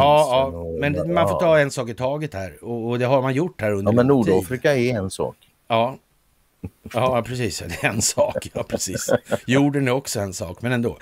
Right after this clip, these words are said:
Speaker 2: <laughs>
Speaker 1: Ja,
Speaker 2: Så är det.
Speaker 1: Rys-, <laughs> Ryssland och Libyen kommer att diskutera st-, att stärka militärt och humanitärt partnerskap. Och, och ryska arbetare redan på marken i Libyen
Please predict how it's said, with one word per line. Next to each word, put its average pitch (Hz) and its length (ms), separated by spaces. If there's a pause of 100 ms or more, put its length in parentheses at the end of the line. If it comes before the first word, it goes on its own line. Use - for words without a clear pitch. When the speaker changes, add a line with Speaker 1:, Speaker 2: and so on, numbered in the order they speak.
Speaker 2:
<laughs> - 140
Speaker 1:
Ja, 135 220
Speaker 2:
Så - 120
är 131 40
det. - 20
Speaker 1:
Rys-, 160 640 (220)
<laughs> - 100
Ryssland 196 600
och 196 60
Libyen 180 500
kommer 160 220
att 135 60
diskutera 135 440
st-, - 300
att 123 140
stärka 160 640
militärt 151 520
och 104 60
humanitärt 107 480
partnerskap. 131 760 (220)
Och, 139 260
och 131 120
ryska 151 340
arbetare 107 540
redan 107 420
på 123 140
marken 147 680
i 151 100
Libyen 101 520